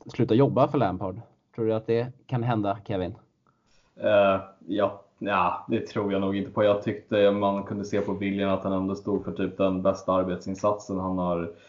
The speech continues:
Speaker 2: bidragit med på länge under, under matchen nu mot Brighton. Och jag tror att det kan vara bra också att det inte bara snackas om Willian, för när det har pratats mycket om Willian så har det varit i de negativa banorna på sistone, så att, eh,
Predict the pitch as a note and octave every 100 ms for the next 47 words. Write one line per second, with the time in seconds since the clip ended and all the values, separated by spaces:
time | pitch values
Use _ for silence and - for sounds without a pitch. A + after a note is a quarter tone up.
0 | - - - F2+ F#2+ F#2+ F#2 F#2 F#2 F#2
1 | F#2+ F#2+ F#2+ G2 G2 F#2+ F2+ D#2+ D#2 F#2+
2 | F#2 F#2 - F#2+ F#2 F#2 F2+ G#2 G2+ G2
3 | - F2+ F2 F#2 F#2 F2+ - - - _
4 | - G#2 G2+ A#2 A2+ A2+ G#2 - G2+ G2+
5 | F#2+ - - - F#2+ A2+ G2+ - - -
6 | - F2+ E2+ F#2+ F#2 F#2 F#2 F2+ F2+ F2+
7 | - F2 F#2+ F#2 G2 G2 F#2+ F#2 F#2 G2
8 | F#2 F#2 G2 G2+ G2 - G2 F#2+ G2 G2+
9 | G2 G2 F#2+ G2 G2 F#2 F#2 F#2 F#2 F#2
10 | F#2 F#2+ F#2+ F2+ F2+ F2+ F#2 F2+ F#2 F#2
11 | G2 F2+ F#2 F#2 - - F#2 F2+ F#2 F2
12 | - F2+ E2+